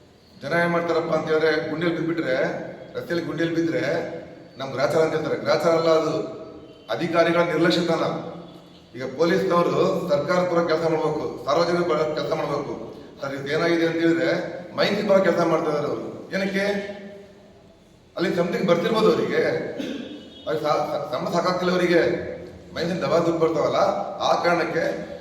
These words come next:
ನನ್ನನ್ನೇ ಅವರು ಹದಿನೈದು ದಿನ ಓಡಾಡ್ತಿದ್ದಾರೆ. ಕಾಲ್ ಮುರಿದಾಗಿದೆ, ಹತ್ತು ಸರಿ ಸ್ಟೇಷನ್‌ಗೆ ಹೋಗಿ ಬಂದಿದ್ದೀನಿ, ಆದ್ರೂ ಕೇಸ್ ಮಾಡಿಲ್ಲ, ಎಫ್ ಐ ಆರ್ ಮಾಡಿಲ್ಲ. ಇದಕ್ಕೆ ಕಾರಣ ಏನು? ಈಗ ಹಾಗಾಗಿ ನಾನೇನ್ ಮಾಡ್ತೀನಿ ಅಂದ್ರೆ, ಈಗ ನೆಕ್ಸ್ಟ್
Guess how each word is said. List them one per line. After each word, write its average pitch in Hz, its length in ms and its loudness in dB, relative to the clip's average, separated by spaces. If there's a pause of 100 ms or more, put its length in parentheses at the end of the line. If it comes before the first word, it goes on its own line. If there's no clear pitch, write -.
(160)
ನನ್ನನ್ನೇ 202 340 0
ಅವರು 202 200 6
ಹದಿನೈದು 180 400 4
ದಿನ 190 100 4
ಓಡಾಡ್ತಿದ್ದಾರೆ. 170 640 4
ಕಾಲ್ 160 200 2
ಮುರಿದಾಗಿದೆ, 165 480 0
ಹತ್ತು 165 280 -2
ಸರಿ 165 80 -4
ಸ್ಟೇಷನ್‌ಗೆ 160 280 -4
ಹೋಗಿ 156 120 -4
ಬಂದಿದ್ದೀನಿ, 147 520 -10 (320)
ಆದ್ರೂ 170 280 2
ಕೇಸ್ 170 220 2
ಮಾಡಿಲ್ಲ, 170 200 2
ಎಫ್ 147 160 2
ಐ 156 40 4
ಆರ್ 151 140 4
ಮಾಡಿಲ್ಲ. 143 380 0 (300)
ಇದಕ್ಕೆ - 160 -12
ಕಾರಣ 156 220 4
ಏನು? 147 580 0 (720)
ಈಗ 113 80 0
ಹಾಗಾಗಿ 156 420 4
ನಾನೇನ್ 160 240 4
ಮಾಡ್ತೀನಿ 160 240 2
ಅಂದ್ರೆ, 160 200 -2
ಈಗ 139 80 -2
ನೆಕ್ಸ್ಟ್ 131 380 -2